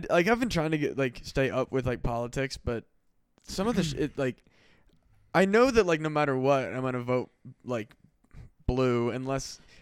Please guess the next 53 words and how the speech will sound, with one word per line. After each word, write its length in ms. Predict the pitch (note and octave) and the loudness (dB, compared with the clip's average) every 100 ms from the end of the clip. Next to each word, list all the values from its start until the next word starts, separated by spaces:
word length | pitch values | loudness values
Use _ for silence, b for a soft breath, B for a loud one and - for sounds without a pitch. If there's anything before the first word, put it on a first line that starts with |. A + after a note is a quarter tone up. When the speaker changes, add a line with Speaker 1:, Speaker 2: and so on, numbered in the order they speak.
| b | b
Speaker 2:
And, 100 | F3+ F#3+ | 2 6
and 160 | G3 - | 6 6
to 100 | G#3+ | 8
be 160 | D#4 | 8
fair, 380 | - C#3+ C3+ C#3 | 10 12 12 12
the 80 | C#3 | 12
past 320 | G3 B3 - | 10 10 8
four 260 | D3 D3 C#3+ | 12 12 12
years, 400 | B2+ B2 C3 - | 12 10 10 6
everything's 580 | C#3 C3 C3 A#2 A2+ A2 | 8 8 8 6 0 -2
a 60 | B2+ | -4
fucking 380 | - A2 - A2+ | -2 -2 -4 -6
mess. 440 | G#2 - - - - | -4 -4 -4 -6 0
Like, 240 | C#3 D#3 G#2+ | 8 8 8
Speaker 1:
Yeah. 60 | - b b | -2 b b
Speaker 2:
anytime 400 | F3 A3+ A3+ B3 | 6 8 10 12
I 120 | A#3+ | 10
turn 200 | G#3+ G3 | 10 10
the 60 | F3+ | 10
news 300 | C#3 C3+ D3 | 8 8 10
on, 280 | D3+ D3+ D3+ | 12 10 8
the 100 | B2 | 4
country's 500 | - C3+ C3 C3 A#2+ | 6 6 10 8 10
just 240 | B2 - | 6 6
doing 260 | A#2+ B2 A#2 - | 8 8 8 6
terrible, 480 | C3+ C3 B2+ B2+ | 10 10 10 10
and 80 | B2+ | 10
people 260 | C3+ A#2+ C3 | 8 10 12
are 80 | A#2+ | 10
quoting 420 | - B2+ B2 A#2+ | 10 10 10 6
the 60 | |
Trump, 380 | A2 - A#2+ - E3 | 0 6 6 4 0
Speaker 1:
And 100 | E3 | 2
also, 240 | F#3+ E3+ | 6 8
Speaker 2:
our 60 | C#3 | 10
Speaker 1:
like 60 | |
Speaker 2:
president 420 | D3+ C3+ B2+ C3 | 12 12 10 6
as 100 | B2 | 6
being 220 | B2 B2+ A#2+ | 6 6 4
a 40 | |
fucking 420 | - C3 B2 A#2+ - | 6 6 6 2 6
dipshit, 460 | B2 - - A#2 | 6 6 8 10
which 200 | B2+ C3+ - D3 | 12 10 8 8
I 160 | G3 | 10
don't 180 | A3 G3 | 10 8
disagree 400 | E3 C#3+ C#3 D3 | 6 10 12 12
Speaker 1:
And 120 | A#2+ | 12
Speaker 2:
with. 60 | - F3+ | 8 4
Speaker 1:
the 80 | |
world 280 | F#3+ C#4 B3 | 6 6 4
is 160 | F3 - | 0 -2
fuck-, 240 | E3+ D#3+ D#3 | -2 0 0
like, 220 | D3 | 0